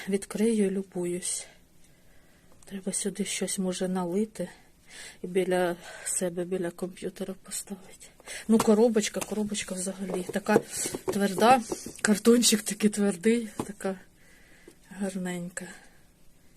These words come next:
Оце все, що я хотіла показати. Ой, ця маска якось треба тут прищепками її приколоть.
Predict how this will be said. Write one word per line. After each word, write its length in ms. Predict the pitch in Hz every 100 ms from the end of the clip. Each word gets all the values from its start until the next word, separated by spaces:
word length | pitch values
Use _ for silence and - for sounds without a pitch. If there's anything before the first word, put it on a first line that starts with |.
| _ _ - - _ - _ _ _ _ - - - _ - _ _ - - - - _ - - - - - _ -
Оце 220 | 247 -
все, 280 | 294 - 320
що 200 | 294 -
я 140 | 262 254
хотіла 480 | - 233 269 262
показати. 640 | 240 233 254 226 208 190 220
Ой, 120 | 214
ця 180 | 208 226
маска 400 | 233 254 - 214
якось 320 | 208 208 -
треба 240 | 226 214
тут 220 | 208 214 -
прищепками 720 | 214 208 - 202 - 202 196
її 120 | 196
приколоть. 800 | 196 202 202 233 202 214 208 -